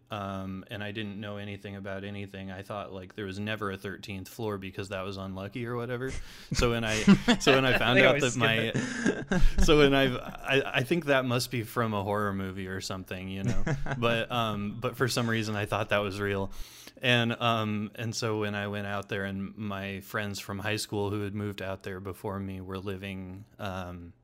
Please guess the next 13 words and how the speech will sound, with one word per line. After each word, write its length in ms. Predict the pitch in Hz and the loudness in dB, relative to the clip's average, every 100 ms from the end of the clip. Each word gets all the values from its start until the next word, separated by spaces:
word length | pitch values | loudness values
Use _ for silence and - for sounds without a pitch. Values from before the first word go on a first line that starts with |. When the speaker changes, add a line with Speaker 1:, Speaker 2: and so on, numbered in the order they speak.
| _ _ _ _ - _ _ - 110 | _ _ _ _ -20 _ _ -14 -6
Speaker 1:
I 40 | |
think 140 | 113 | -4
it 60 | 104 | -4
was 160 | 101 98 | -4 -4
apartment 400 | - 104 101 - | -2 -2 -2 -6
thirteen 440 | 107 - 117 107 | -6 -4 -6 -4
fourteen. 600 | 107 110 - 95 92 92 - - - - - | -4 -6 -6 -12 -10 -10 -14 -20 -20 -18 -2
Uh, 500 | 110 101 95 92 95 | 2 2 0 -2 -2
I 100 | 117 110 | 0 0
was, 280 | 101 98 - | 0 -4 -6
I 120 | 107 104 | -4 -2
was 240 | 104 - | -4 -4
like, 280 | 104 95 | -6 -6